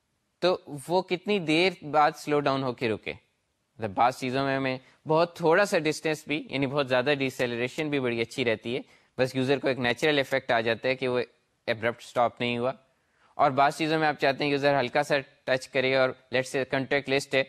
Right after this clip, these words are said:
تو یوزر نے تیزی سے فلک کیا، وہ کافی دیر تک اسکرال ہوتے ہوتے سلولی رکے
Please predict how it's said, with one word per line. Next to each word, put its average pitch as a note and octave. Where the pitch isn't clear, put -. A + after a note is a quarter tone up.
تو D3+
یوزر C3
نے C#3+
تیزی C3+
سے D3+
فلک C#3
کیا، E3+
وہ E3+
کافی D#3+
دیر C#3+
تک -
اسکرال C3
ہوتے B2+
ہوتے B2
سلولی A2+
رکے G2